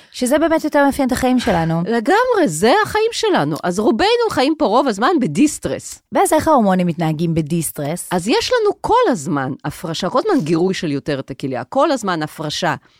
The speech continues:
Speaker 2: של הורמוני סטרס, אולי לא בשיאם, אבל הם גם לא בניחותא.
Speaker 1: מהמם.
Speaker 2: ואז בעצם כל הזמן יש לנו פגיעה במנגנונים הורמונליים אחרים, שפועלים במצב של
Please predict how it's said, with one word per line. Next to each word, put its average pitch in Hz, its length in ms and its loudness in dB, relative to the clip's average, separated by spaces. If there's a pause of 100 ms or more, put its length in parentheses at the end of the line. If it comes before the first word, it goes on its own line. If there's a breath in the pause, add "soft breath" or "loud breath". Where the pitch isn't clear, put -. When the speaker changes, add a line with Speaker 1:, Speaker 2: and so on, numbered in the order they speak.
Speaker 2:
של 165 340 0
הורמוני 143 340 -2
סטרס, - 400 -6
אולי 233 320 4
לא 240 260 4
בשיאם, 254 1300 2 (320)
אבל 196 240 -2
הם 185 120 -4
גם 165 200 -6
לא 196 320 -4
בניחותא. 151 640 -8 (300)
Speaker 1:
מהמם. 165 440 -2 (200)
Speaker 2:
ואז 190 380 0
בעצם 180 420 -4 (100)
כל 202 240 -2
הזמן 139 440 -2 (400 soft breath)
יש 170 340 0
לנו 214 280 -2
פגיעה 170 500 0 (380 soft breath)
במנגנונים 175 920 -2
הורמונליים 170 600 -2
אחרים, 156 500 -6 (280)
שפועלים 220 840 -4
במצב 214 420 -4
של 208 360 -6